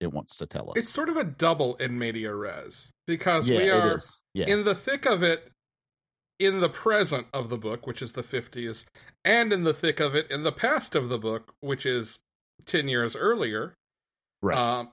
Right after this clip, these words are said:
Speaker 2: both of these dates relative to the variants.
Speaker 1: Yes.
Speaker 2: Um, and on the night in the fifties, we see Double A or Aldridge, like, he's just heading home, he's got his bag of food, and this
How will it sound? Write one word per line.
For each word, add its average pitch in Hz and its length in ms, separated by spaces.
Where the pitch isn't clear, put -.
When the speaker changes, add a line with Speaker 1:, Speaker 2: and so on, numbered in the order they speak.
Speaker 2:
both 180 420
of 156 140
these 143 240
dates 139 320
relative 139 480
to 123 380
the 110 320
variants. 113 920
Speaker 1:
Yes. 92 320
Speaker 2:
Um, 110 680
and 185 160
on 170 600
the 170 220
night 175 400
in 151 180
the 143 80
fifties, 135 640
we 135 140
see 120 640
Double 143 400
A 113 260
or 107 240
Aldridge, 113 640
like, 143 180
he's 180 200
just 202 180
heading 175 280
home, 147 380
he's 151 160
got 151 140
his 143 120
bag 127 280
of 127 100
food, 117 380
and 127 240
this 131 380